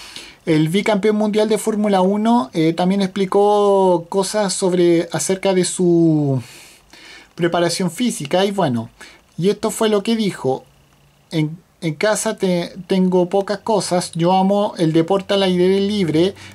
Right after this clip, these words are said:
No me gusta mucho el gimnasio". Es-, eso fue lo que admitió. Y bueno, y es-, y esto fue lo que aseguró: "El año pasado hice un documental con todas las carreras a las que fui. Ahora lo están ju-,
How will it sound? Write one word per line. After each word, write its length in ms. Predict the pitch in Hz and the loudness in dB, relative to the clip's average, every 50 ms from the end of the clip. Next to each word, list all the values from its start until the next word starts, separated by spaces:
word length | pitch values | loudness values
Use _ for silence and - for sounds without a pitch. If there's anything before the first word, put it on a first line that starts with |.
| - - | -8 -4
No 100 | 170 175 | -2 0
me 100 | 175 170 | 2 2
gusta 320 | 170 185 208 202 - 226 | 2 2 0 0 0 0
mucho 260 | 208 202 196 190 - 220 | 0 0 -2 -2 -4 -4
el 80 | 202 | -4
gimnasio". 760 | 190 - - 190 - - 202 196 202 214 196 147 - 147 143 | -6 -8 -10 -8 -4 -2 0 0 0 0 0 0 0 0 0
Es-, 220 | 170 170 - - - - | 0 0 -4 -8 -6 -2
eso 220 | 190 180 - 208 | -2 -2 0 -2
fue 140 | 190 - 208 | -2 0 0
lo 100 | 196 190 | 0 0
que 100 | 185 196 | 2 2
admitió. 600 | 190 185 185 175 170 - 190 196 214 240 254 254 - - - - - - - - - - _ _ _ - | 2 2 2 0 0 0 0 2 2 2 0 -4 -10 -20 -20 -20 -18 -20 -20 -20 -20 -20 _ _ _ -6
Y 220 | - 175 175 180 185 | -2 0 2 2 2
bueno, 280 | 185 190 165 143 131 135 | 2 2 2 2 2 0
y 140 | 147 175 202 | 2 0 0
es-, 100 | 196 190 _ - - - | -2 -2 _ -20 -16 -8
y 140 | 196 175 190 | -4 -2 -2
esto 220 | 202 196 220 196 | 0 0 -2 -2
fue 160 | 190 - 220 | 0 0 0
lo 100 | 220 208 | 0 0
que 80 | 196 220 | 0 0
aseguró: 580 | 208 190 - 226 208 220 208 202 165 127 120 - - - - _ - | 0 0 -2 -4 -2 0 2 2 2 0 -2 -6 -10 -20 -14 _ -2
"El 180 | 170 175 180 | 0 2 2
año 260 | 190 202 202 208 208 | 2 2 0 -2 -2
pasado 460 | 196 196 180 165 - - 214 214 208 214 | 0 -2 -2 -2 -2 -2 -2 0 -2 -2
hice 180 | 202 - - | -4 -4 -2
un 100 | 214 196 | -2 0
documental 640 | 190 190 185 - 180 165 156 156 160 - 196 208 196 | 0 0 0 0 0 0 0 0 0 -2 -2 -2 0
con 160 | - 196 180 | -2 -2 0
todas 240 | 165 185 196 196 196 | 2 2 2 2 2
las 120 | 202 190 | 0 -2
carreras 500 | - 208 202 196 196 202 208 208 196 - | -2 -2 0 0 0 2 0 0 0 0
a 40 | 202 | -2
las 120 | 196 165 | -2 -2
que 120 | - - 165 | -2 -4 -6
fui. 300 | - - 196 202 208 220 | -4 -2 -2 -2 -2 -2
Ahora 580 | - - 175 180 185 190 196 202 208 - - - | -2 0 0 2 2 2 2 0 0 -2 -4 -2
lo 160 | 175 170 170 | 0 0 0
están 320 | 165 165 - 202 185 180 170 | 0 -2 -2 -2 -2 -2 -2
ju-, 320 | - - - 190 185 - | -4 -4 -6 -6 -6 -6